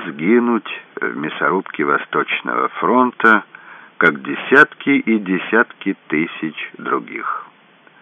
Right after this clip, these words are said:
Он даже хотел попросить Краузе выяснить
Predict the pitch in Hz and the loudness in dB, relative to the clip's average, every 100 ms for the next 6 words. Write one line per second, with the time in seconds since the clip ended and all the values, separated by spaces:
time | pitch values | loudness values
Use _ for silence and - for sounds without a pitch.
0 | - - - - - - - 175 160 175 | -20 -20 -18 -18 -18 2 6 8 10 8
1 | 170 - 160 - 175 - 147 135 139 - | 8 4 4 6 6 6 2 4 4 4
2 | 156 - 120 139 143 131 131 120 170 160 | 0 2 6 8 8 6 4 4 2 2
3 | 123 - 67 | -2 -8 -10